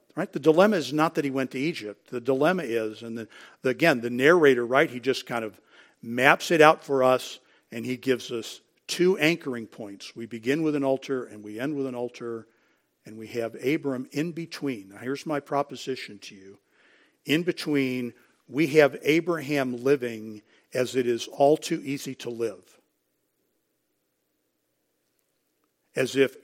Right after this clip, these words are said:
going to church and worshiping is one thing, and navigating the difficulties of life is something completely different.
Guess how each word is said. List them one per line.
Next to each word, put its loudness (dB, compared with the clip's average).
going 6
to -6
church 0
and -4
worshiping -2
is -2
one 0
thing, -16
and -6
navigating 2
the -2
difficulties -6
of -12
life -4
is -16
something -16
completely -16
different. -14